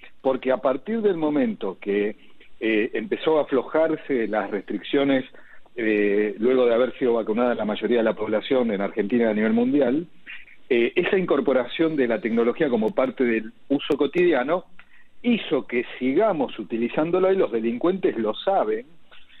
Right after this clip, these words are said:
Entonces, cada vez más se está apuntando al individuo, a las empresas y a los gobiernos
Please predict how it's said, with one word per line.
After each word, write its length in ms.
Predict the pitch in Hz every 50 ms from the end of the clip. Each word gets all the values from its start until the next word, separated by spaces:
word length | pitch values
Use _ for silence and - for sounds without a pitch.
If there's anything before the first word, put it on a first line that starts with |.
| - -
Entonces, 480 | 123 131 131 - 185 170 - 190 190 190 - - - - - - - -
cada 340 | - - 175 185 175 170 175
vez 280 | 180 180 180 180 156 151
más 300 | 180 185 180 175 185 180 - - - - - - - - - - - - -
se 80 | 143
está 240 | 127 - - 180 165
apuntando 640 | 160 156 170 160 160 151 165 151 139 127 117 117 110
al 160 | 110 117 135
individuo, 840 | 160 175 170 160 156 151 156 165 160 147 131 120 113 110 107 107 - -
a 140 | 135 160
las 220 | 175 175 156 - -
empresas 460 | 139 135 127 147 147 139 - 123 - -
y 40 | 113
a 60 | 113
los 140 | 120 127 123
gobiernos 600 | 135 151 165 160 151 143 147 160 165 170 170 -